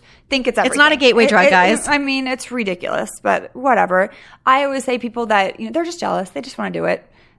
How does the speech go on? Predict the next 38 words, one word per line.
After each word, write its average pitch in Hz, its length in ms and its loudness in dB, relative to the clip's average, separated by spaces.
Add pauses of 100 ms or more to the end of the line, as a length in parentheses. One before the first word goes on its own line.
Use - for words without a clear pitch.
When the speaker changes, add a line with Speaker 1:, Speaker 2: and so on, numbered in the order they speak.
Speaker 1:
They 262 100 0
wish 262 160 -4
they 262 80 -4
had 240 120 -2
the 226 60 -4
money 196 220 -4
to 196 80 -6
go 185 180 -2
and 185 100 -4
take 185 120 -10
care 175 120 -4
of 170 80 -6
themselves, 180 440 -12
and 214 80 -16
they 254 60 -12
can't. - 340 -10
So 208 120 -4
Speaker 2:
Right. 208 200 0 (300)
Speaker 1:
Like, - 160 -8 (160)
fuck - 180 -4
'em - 100 -18
off. - 300 -14 (360)
Speaker 2:
<laughs> - 1300 -2
Speaker 1:
Oy. 302 280 6 (360)
All 392 260 2
right. 330 340 2
Well, 330 500 4
that's 403 240 4
awesome. 294 300 0
I'm 320 120 -2
really 381 180 -4
excited. 262 320 -4
I'm 254 140 -4
gonna 262 240 -4
listen 233 260 -8
to - 120 -10
your 185 140 0
podcast. 208 680 -6